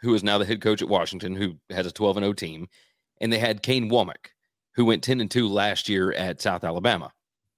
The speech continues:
I, I know that Wommack didn't have a great year this year at South Alabama. I would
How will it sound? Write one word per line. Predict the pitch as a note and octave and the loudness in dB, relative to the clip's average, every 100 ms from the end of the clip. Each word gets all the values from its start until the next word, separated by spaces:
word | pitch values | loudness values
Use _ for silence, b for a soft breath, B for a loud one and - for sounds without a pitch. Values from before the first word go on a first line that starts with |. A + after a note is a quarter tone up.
| _ _ _ _ _ _ _ _ _ b b b _ _ _ _ - | _ _ _ _ _ _ _ _ _ b b b _ _ _ _ -6
I, | C#2 C2 - - | -6 -8 -16 -6
I | B2+ | 0
know | D3 E3+ | 4 6
that | F3 - _ _ A#2+ | 4 0 _ _ -2
Wommack | B2+ C#3 C3+ - A2 | 2 2 0 -4 -2
didn't | A#2+ A2+ | 0 2
have | A#2 | 0
a | G2 | 2
great | G#2 G#2+ | 2 2
year | G2+ G2+ | 0 -2
this | G2+ F#2 | 0 0
year | F#2+ | -2
at | E2 | 0
South | G2 F#2+ | 0 0
Alabama. | F2+ F2 G2 A#2 A#2 _ _ _ _ _ _ _ _ _ _ _ _ _ _ _ _ - | 0 2 2 0 -4 _ _ _ _ _ _ _ _ _ _ _ _ _ _ _ _ -2
I | A#2+ C3+ | 2 2
would | C#3 A#2 | 2 0